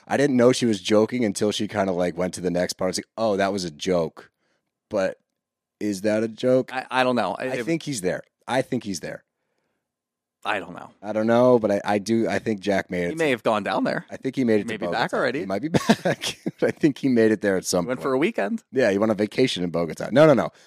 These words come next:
Speaker 1: No, I think he went, but
Speaker 2: Doesn't seem like a vacation spot.
Speaker 1: <laughs> it's, I'm sure there's at least a resort or two you could go to in
Speaker 2: Yeah.
Speaker 1: Bogota, but Andy asked Heather, like, "What was your holdup with this whole thing?" And as we know, Heather left the church, and she's got a weird relationship with Mormonism.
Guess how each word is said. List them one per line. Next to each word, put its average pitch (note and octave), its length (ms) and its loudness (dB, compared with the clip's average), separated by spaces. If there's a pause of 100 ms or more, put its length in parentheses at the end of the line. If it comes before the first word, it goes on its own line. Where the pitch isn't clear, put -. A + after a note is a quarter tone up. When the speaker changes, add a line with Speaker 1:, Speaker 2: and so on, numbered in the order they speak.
(140)
Speaker 1:
No, B2 240 4
I A2+ 80 4
think D#3+ 260 -2
he D3 100 0
went, F#2+ 320 0 (420)
but G#2 240 4
Speaker 2:
Doesn't - 80 -20
seem A2 160 -10
like G#2 140 -6
a G2 220 -6
vacation G#2 580 -6
spot. A2+ 300 -6 (160)
Speaker 1:
<laughs> - 180 -16 (320)
it's, B2 680 -4
I'm E3+ 160 -8
sure E3 160 -4
there's D3+ 260 0
at G2 80 0
least G#2+ 260 -2
a F2 80 -6
resort D#2 340 -8
or D#2+ 60 -14
two D#2+ 160 -12
you D2+ 140 -12
could D2+ 80 -12
go E2 120 -6
to F2+ 140 -8
in E2 60 -8
Speaker 2:
Yeah. E2 60 -12
Speaker 1:
Bogota, D#2 460 -8
but G2+ 420 -4 (1040)
Andy D3 300 0
asked A#2+ 300 -2
Heather, G2 380 0
like, E2+ 180 -2
"What F#2+ 200 0
was F#2 200 -6
your G2 140 0
holdup D#2+ 380 -8
with D2+ 140 -14
this - 160 -10
whole D2+ 140 -8
thing?" - 300 -16
And D2+ 120 -12
as F2+ 160 -6
we F#2 80 -4
know, F2 440 0
Heather D#2+ 300 -6
left - 220 -10
the - 80 -18
church, C#3 360 2
and E2+ 100 -12
she's E2+ 160 -8
got E2 240 -6
a D#2 60 -4
weird F2 320 -2
relationship D#2+ 600 -6
with - 140 -14
Mormonism. F2+ 560 -2